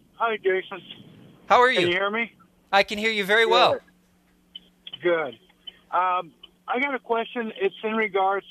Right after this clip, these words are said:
Speaker 1: to Second Thessalonians
Speaker 2: Mm-hmm.
Speaker 1: chapter two, and I can't remember the verse, but it goes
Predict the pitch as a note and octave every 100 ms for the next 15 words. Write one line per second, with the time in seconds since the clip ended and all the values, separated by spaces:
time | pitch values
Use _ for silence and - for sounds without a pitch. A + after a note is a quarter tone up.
0 | - F3+ - - F#3 A3+ G#3 A3 A3 A3+
1 | G#3+ G3+ F#3 D3+ D#3 D#3 - _ _ _
2 | _ _ F3 D#3 F#3 G3 - E3+ - -
3 | A3 F3 F3 D#3 D3+ G3+ G3+ D#3 F3+ F3
4 | C#3+ C3 F3 D#3 C#3+ _ _ _ _ F3
5 | E3+ E3+ A#3 A3+